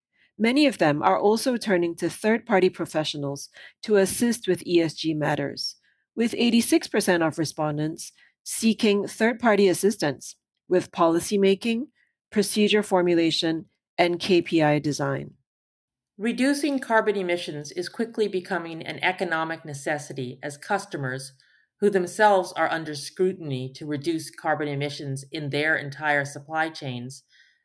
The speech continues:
Speaker 2: demand that companies reduce their emissions, or they will take their business elsewhere.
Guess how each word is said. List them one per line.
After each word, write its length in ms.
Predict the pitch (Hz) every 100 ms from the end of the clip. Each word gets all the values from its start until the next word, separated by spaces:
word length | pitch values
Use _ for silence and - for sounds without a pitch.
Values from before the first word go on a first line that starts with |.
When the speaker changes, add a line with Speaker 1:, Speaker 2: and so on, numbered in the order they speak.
| -
Speaker 2:
demand 540 | 185 185 185 185 190
that 160 | 185 -
companies 640 | - 220 214 165 151 147 -
reduce 480 | 165 160 175 175 -
their 220 | 160 156
emissions, 600 | 147 139 - 120 127 - _ _ _ -
or 440 | 185 170 156 151
they 100 | 160
will 200 | 147 151
take 320 | - 185 170
their 140 | 170 151
business 440 | 147 139 143 135
elsewhere. 640 | 135 139 135 143 117 -